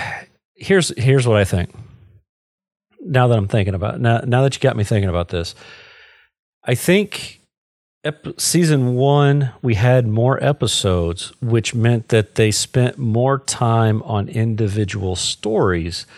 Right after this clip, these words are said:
So it didn't seem like it was so disjointed. They would spend two or three episodes on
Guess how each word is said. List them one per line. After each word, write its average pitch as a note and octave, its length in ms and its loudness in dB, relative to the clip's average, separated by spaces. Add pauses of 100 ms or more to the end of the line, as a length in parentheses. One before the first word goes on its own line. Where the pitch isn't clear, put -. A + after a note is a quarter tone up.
(380)
So B2 260 -4
it A2+ 200 -6
didn't C3 340 0
seem B2+ 420 -2
like A2 280 -2
it - 140 -6
was G2 140 -4
so G#2 260 -2
disjointed. F#2 680 -4
They G#2 100 2
would A2 120 0
spend A2+ 360 0
two A#2 180 0
or G#2+ 60 2
three A2 240 -2
episodes G2+ 640 -2 (680)
on G#2+ 340 2